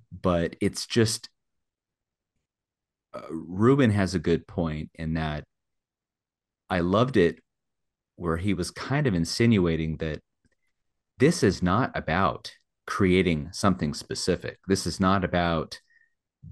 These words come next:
idolizing whatever creation we're gonna make. It's just, it's doing the work. It's, it's doing the practice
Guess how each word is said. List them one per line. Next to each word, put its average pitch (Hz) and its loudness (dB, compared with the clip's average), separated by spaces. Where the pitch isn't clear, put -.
idolizing 78 0
whatever 95 4
creation 87 0
we're 73 -8
gonna 73 -6
make. 85 -2
It's - -2
just, 113 -4
it's 92 -4
doing 98 4
the 82 2
work. 101 -2
It's, - -10
it's 87 -10
doing 87 2
the 82 -2
practice - -8